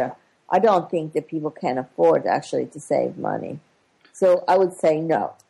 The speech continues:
The currency, apparently, you know, they said, you know, we are using gold, we have our own gold coins, but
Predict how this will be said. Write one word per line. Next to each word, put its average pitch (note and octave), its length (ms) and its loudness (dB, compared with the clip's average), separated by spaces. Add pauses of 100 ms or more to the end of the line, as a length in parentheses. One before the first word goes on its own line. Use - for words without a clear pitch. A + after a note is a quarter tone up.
The G#3+ 160 0
currency, C#4 720 2
apparently, A3+ 760 -2
you F#3+ 60 -6
know, F#3 140 -2
they F#3+ 140 -2
said, G#3 440 2
you G#3 80 -8
know, F#3 200 0
we F3+ 380 0
are F3 280 0
using F3+ 480 -4
gold, G3+ 580 4
we E3 180 0
have D#3+ 120 2
our E3 220 2
own F3 260 -2
gold D#3+ 300 -2
coins, G3 500 -2
but - 400 2